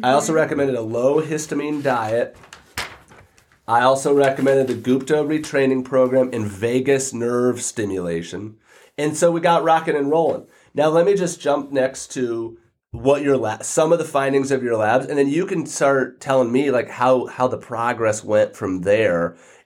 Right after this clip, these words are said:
Speaker 1: Eh, 'cause we're gonna get to some of the things that you did that we didn't do at the beginning, but at the
Speaker 2: Mm-hmm.
Speaker 1: beginning, our goal is to lay a foundation. So a lot of times,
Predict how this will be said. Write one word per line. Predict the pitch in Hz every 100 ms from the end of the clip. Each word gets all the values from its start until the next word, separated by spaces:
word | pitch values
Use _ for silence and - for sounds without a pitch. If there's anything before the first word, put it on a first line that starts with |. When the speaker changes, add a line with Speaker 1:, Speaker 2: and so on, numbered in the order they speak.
| -
Speaker 1:
Eh, | 120
'cause | - 120
we're | 135
gonna | 143
get | 131 117 -
to | 160
some | - 135
of | 127
the |
things | 127 139 123
that | 117
you | 117
did | 123
that | 120 120
we | 120
didn't | 151 160
do | 135
at | 135
the | 98
beginning, | 104 110 185 127 127 - _ - _
but | 127 135
at | 151
the |
Speaker 2:
Mm-hmm. | 139
Speaker 1:
beginning, | 143 165 220 208
our | 143
goal | 113 135 147
is | 135
to | 107
lay | 107 131
a | 107
foundation. | - 110 98 87 92 107 - -
So | - 117
a |
lot | 123 127 156
of | 170
times, | 151 123